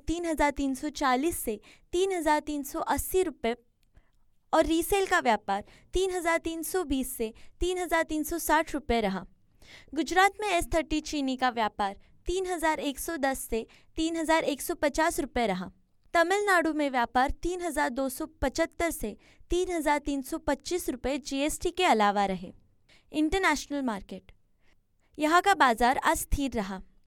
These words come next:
लंदन सफेद चीनी का व्यापार तीन सौ पच्चीस पॉइंट पचास डॉलर, जबकि यूएस चीनी के भाव बारह पॉइंट तेरह सेंट्स रहे। कच्ची चीनी का एफ़ओबी indication तीन सौ अट्ठाईस से तीन सौ तीस डॉलर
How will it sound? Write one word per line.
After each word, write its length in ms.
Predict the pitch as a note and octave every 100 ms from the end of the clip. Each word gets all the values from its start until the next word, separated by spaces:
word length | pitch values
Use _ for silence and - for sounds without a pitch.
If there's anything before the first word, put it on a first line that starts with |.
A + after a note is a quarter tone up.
| _ _ -
लंदन 360 | D4+ D#4 F4 F4+
सफेद 340 | F#4+ F#4 E4
चीनी 340 | - D#4+ D4
का 140 | C#4 C#4
व्यापार 380 | B3 A#3 B3 C4
तीन 260 | - C#4+
सौ 140 | C4 D#4+
पच्चीस 500 | D4+ D4 - F4+ -
पॉइंट 260 | D4+ C#4 C#4
पचास 380 | C4+ - D4+ -
डॉलर, 320 | C#4 G3+ G3 - - - B3
जबकि 300 | D4 D4+ E4+
यूएस 380 | D#4 D#4+ F#4 -
चीनी 320 | F4 D4+ C#4+
के 140 | C#4+
भाव 280 | B3 B3+ G#3+ G#3+
बारह 320 | C4 C4+ E4+
पॉइंट 300 | F4 D#4+ D#4
तेरह 280 | C4+ B3 D4
सेंट्स 380 | D4+ A#3+ A3 -
रहे। 260 | G3 G3 - _ _ _ _ _ _
कच्ची 300 | D#4+ D#4+ G4+
चीनी 300 | G4 F4+ D4+
का 140 | D4+ D4
एफ़ओबी 320 | C#4+ C4 C4+
indication 580 | C4 B3+ C4+ B3+ C#4+ C#4
तीन 220 | C#4 C4
सौ 160 | -
अट्ठाईस 580 | - C#4 - - F4 F4+
से 240 | - A3 G#3+ - - -
तीन 140 | D#4+
सौ 160 | D#4 F#4 -
तीस 240 | E4+ E4+
डॉलर 300 | B3 G3+ F#3+